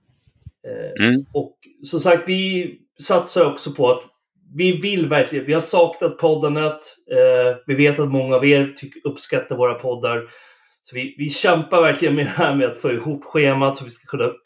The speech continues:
Speaker 1: komma igång regelbundet och podda igen, för vi tycker det är jäkligt kul och vi vet att de flesta av er uppskattar det också. Så <clears throat>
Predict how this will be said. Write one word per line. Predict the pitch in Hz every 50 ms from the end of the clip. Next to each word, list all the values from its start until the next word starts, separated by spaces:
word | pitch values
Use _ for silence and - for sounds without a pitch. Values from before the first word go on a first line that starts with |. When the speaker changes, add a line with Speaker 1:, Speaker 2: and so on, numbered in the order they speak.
| _
Speaker 1:
komma | - - 143 139 123
igång | 117 120 117 117 117 117
regelbundet | 135 151 143 131 123 131 120 113 135 135 131 131 127 127 - 113 - - - _ _ _ _ _ _ _ -
och | - 117
podda | - 131 127 117 117 120
igen, | 117 120 120 123 123 120
för | 120 117
vi | 120 117 117
tycker | - 139 - 117
det | 113
är | 110 113 107
jäkligt | 104 - - - - -
kul | - 135 127 123 117 117
och | 113 113 110
vi | 107 120 117
vet | 113 110 -
att | 110 - _ - - - _ _ _ _ _ _ _ -
de | - 101
flesta | - 127 113 - - 123
av | 117 113
er | 110 107
uppskattar | 107 107 - - - - 113 - - - 101
det | 104
också. | 110 - - - - -
Så | - - - 110 101 101 101 - _ _ _ - - - _ _ _ _ _ _ _ _ _ _ _ _ _ _ _ _ _ _ _ _ - -
<clears throat> | -